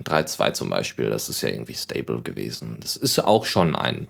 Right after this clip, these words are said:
zwei, drei Jahre, ja? Also, das ist schon ein bisschen länger, ja? Gibt schon ein bisschen länger. Gibt ja inzwischen schon drei vier oder so oder drei sechs sogar. Sagt dann natürlich nichts über die Qualität oder, oder über den, die genutzte Fläche aus.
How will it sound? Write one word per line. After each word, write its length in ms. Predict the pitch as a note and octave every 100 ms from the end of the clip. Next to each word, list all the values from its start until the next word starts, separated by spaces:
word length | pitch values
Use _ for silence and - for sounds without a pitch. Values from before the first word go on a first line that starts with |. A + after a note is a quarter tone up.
| _
zwei, 400 | - C#2 G1+ G1+
drei 360 | - G1+ G1+ -
Jahre, 420 | - - - - -
ja? 380 | F#2+ D3 E3 D#3
Also, 320 | F2 E2+ D2+
das 160 | D#2 -
ist 100 | -
schon 180 | G2
ein 20 | E2
bisschen 240 | E2 C2
länger, 240 | A#1+ A#1+ -
ja? 200 | D#2 F2
Gibt 200 | E2+ -
schon 100 | -
ein 20 |
bisschen 180 | D2 B1
länger. 140 | A#1
Gibt 200 | D#2 F2 G2
ja 80 |
inzwischen 420 | F#2 F2 G#2+ - -
schon 160 | E2
drei 160 | E2 D#2+
vier 360 | - G2 A2+
oder 160 | C#2+ -
so 140 | -
oder 160 | B1+ -
drei 180 | - -
sechs 220 | B1 -
sogar. 320 | C#2 - - - _ _ _ _ - _ _ _ _ _ _ _ _ - - _ _ _ -
Sagt 200 | - E2
dann 180 | F2 F#2
natürlich 340 | E2+ G2+ F2
nichts 240 | F#2 F2 F2
über 100 | D#2+
die 80 |
Qualität 560 | - E2 D#2+ F2+ G#2 A2
oder, 260 | F2 D#2+ -
oder 240 | E2+ D#2
über 220 | D#2 D#2
den, 240 | D2+ D2 D2+
die 240 | D2 C#2+ E2+ -
genutzte 680 | F#2 F2+ G2+ - G2 F2+ D#2+
Fläche 280 | - G2 A#2
aus. 140 | B2